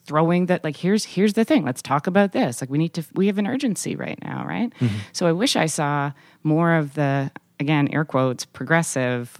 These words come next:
Speaker 1: left, not try to be incremental, but to be, like, bold with this stuff. Like, if you're gonna, you've been sitting on some power for some time now, we need real action, right? So
Speaker 2: Mm.
Speaker 1: I, I wish I was seeing that kind of stuff happening in Canada, and I don't.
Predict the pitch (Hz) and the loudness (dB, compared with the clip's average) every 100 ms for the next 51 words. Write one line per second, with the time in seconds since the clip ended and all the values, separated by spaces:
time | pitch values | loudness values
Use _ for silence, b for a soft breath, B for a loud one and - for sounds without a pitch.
0 | - 131 143 127 170 - - - - b | -12 -2 2 2 0 -6 -14 -16 -16 b
1 | b b b b _ 143 151 185 - - | b b b b _ 2 2 0 -4 -4
2 | 180 160 147 156 151 131 120 190 208 110 | -2 0 2 2 2 -2 2 2 2 -2
3 | 98 123 - 127 107 143 123 110 101 _ | -4 -10 -8 -10 -2 -2 -2 -6 -18 _
4 | - 131 143 156 135 117 123 139 - - | -14 -2 2 2 2 -4 -10 -10 -10 -8
5 | 123 107 - 123 139 135 127 147 135 160 | -10 -12 -12 -8 -6 -6 -2 -2 0 0
6 | 196 151 - 170 156 131 127 117 113 - | 0 -2 0 2 2 2 0 -4 -6 -4
7 | 120 117 135 170 113 113 131 - 120 - | -4 -2 0 2 0 -4 -8 -6 -8 -4
8 | 139 202 170 104 113 190 208 B B B | 0 0 -2 -2 -2 -2 -4 B B B
9 | B B B _ - 131 170 196 143 151 | B B B _ 0 2 4 0 0 2
10 | 202 196 214 - - - - 151 - - | 2 2 0 -4 -4 -6 -8 -8 -8 -2
11 | 247 285 - 208 175 - 170 208 214 196 | 0 0 0 0 2 0 0 0 -2 -2
12 | - 202 214 175 147 170 160 143 151 143 | -2 -2 0 -2 -2 -4 -4 -4 -6 -6
13 | 165 156 160 156 147 175 233 165 131 127 | -6 -4 -2 -2 -2 -4 -2 -2 -4 -6
14 | 123 147 262 190 - | -6 0 0 0 -4